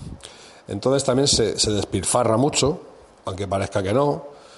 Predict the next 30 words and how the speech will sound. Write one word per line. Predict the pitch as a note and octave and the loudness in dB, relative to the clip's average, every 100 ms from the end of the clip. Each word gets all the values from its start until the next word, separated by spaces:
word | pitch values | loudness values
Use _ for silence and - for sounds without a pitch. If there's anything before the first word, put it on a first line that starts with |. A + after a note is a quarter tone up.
| - - - - - - - | -20 -20 -20 -20 -20 -10 -8
Está | - E3+ | -2 0
claro | D3+ D3+ D#3+ | 2 2 2
que, | C3+ A2+ - | 2 2 0
que | - A2 | -2 0
pagar | A2+ C#3 | 2 4
a | D3 | 4
Icardi | C#3 D3 C#3 C3+ | 2 2 4 2
cien | B2 C#3+ C3 | 2 2 4
millones | C3 B2+ C#3+ C3 C#3+ D3 - G2 | 4 4 4 4 2 -2 -8 -2
no | A#2 | 2
es | B2+ | 4
lo | |
mismo | B2 B2+ B2+ | 4 4 2
que | B2 | 2
pagar | G2+ A2 G#2+ G#2 | 2 2 4 2
cuarenta | G#2 G#2 G#2 G2+ | 2 2 2 -2
y | |
cinco | - G#2 G#2+ | -2 0 0
a | |
un | G#2 | 2
Vinicius | A2 D3+ D3+ B2 C#3 C#3+ | 2 2 2 2 2 0
de | G#2+ | 0
dieciocho | G2+ G#2+ G2 - C3+ | -2 -2 -2 0 2
años, | D3 C3+ E3+ - - - - - - - - | 2 0 -2 -10 -20 -20 -20 -20 -20 -20 -4
pero | A#2+ A2 | 2 2
Icardi | A2 B2 C#3+ | 2 2 2
tiene | D#3 D3+ | 2 4
veinticinco | B2+ A2 F#2+ - C#3+ D3 A#2 G2+ F#2+ F#2+ F#2+ F#2+ | 2 0 -2 0 0 2 2 2 0 -2 -2 0
máximo. | D3 - A2 F2+ F#2 F#2+ G2+ | 0 2 0 0 -2 -4 0
Bueno, | C#3 A2 F2 | 0 0 -4